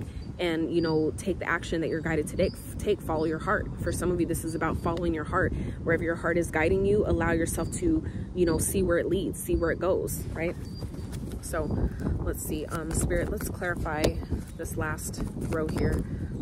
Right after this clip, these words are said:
for Leos. What's coming towards Leos? This new moon, clarify healing, Spirit guide, and protection. So like I was saying, um, I feel like for some of you, what's coming towards you is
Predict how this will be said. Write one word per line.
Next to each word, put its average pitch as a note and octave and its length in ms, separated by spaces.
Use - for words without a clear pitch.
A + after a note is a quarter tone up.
for D#3 400
Leos. D#3 840
What's F3+ 180
coming E3+ 240
towards D#3+ 340
Leos? F3 800
This - 300
new F3 160
moon, F#3+ 580
clarify F3 300
healing, F3+ 500
Spirit - 340
guide, - 160
and E3+ 100
protection. F#3+ 720
So F3+ 240
like F3 280
I A3+ 40
was A3 120
saying, F#3 380
um, D#3+ 400
I F#3+ 60
feel A3+ 140
like A3 120
for G3 100
some G3+ 240
of G3+ 120
you, E3+ 260
what's F3+ 200
coming G#3+ 260
towards F#3+ 300
you D#3+ 260
is E3 420